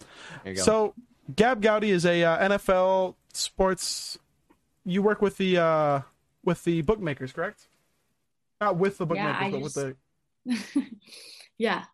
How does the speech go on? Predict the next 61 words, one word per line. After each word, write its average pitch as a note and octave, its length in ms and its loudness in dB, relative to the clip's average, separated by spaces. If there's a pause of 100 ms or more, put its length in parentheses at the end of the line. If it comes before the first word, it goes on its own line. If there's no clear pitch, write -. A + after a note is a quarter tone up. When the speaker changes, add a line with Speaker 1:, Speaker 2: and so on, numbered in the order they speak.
(100)
Speaker 3:
I G3+ 140 -6
do G3+ 160 -4
a - 20 -6
lot G3 180 -4
of G3 60 -8
N G#3+ 120 -6
F A3+ 160 -10
L. F#3+ 260 -4
I F#3+ 80 -6
do F#3 160 -10
a F3+ 80 -10
lot F3+ 220 -6
of, E3+ 200 -12 (680)
I F4+ 100 2
do F4 80 2
some G#3 300 -2
baseball, F3 560 -8
but - 120 -10
mostly - 540 -10 (960)
I F#2 80 -10
do F2 160 -12
a - 40 -18
lot - 100 -20
of - 100 -20
football. - 380 -20 (760)
Speaker 2:
And F3+ 160 0
how E3 140 2
do F#3 80 0
you, F3+ 80 0
how E3+ 140 2
do G3+ 80 2
you G3 60 -2
like F3 280 0
being D#3+ 240 2
in D3+ 80 0
the D3 100 0
sports - 440 -4 (180)
space C#3+ 240 0
so A#2+ 160 -4
far? B2 220 0
Has B2 140 -4
it A#2 100 -10
treated C#3 340 -8
you C#3+ 100 -6
well, C#3 220 -2
like, C3+ 340 -8
being C3+ 300 -4
a C3 200 -2
female, C3+ 320 -2
being C3+ 220 0
a B2+ 100 2
sports - 420 -2
journalist? B2+ 480 -6
Have C3+ 120 -6
you B2+ 120 -4
had B2+ 180 0
any C3 280 0
roadblocks C3+ 600 -2
getting D3 200 0
into D3 160 -2
that? F3+ 200 -2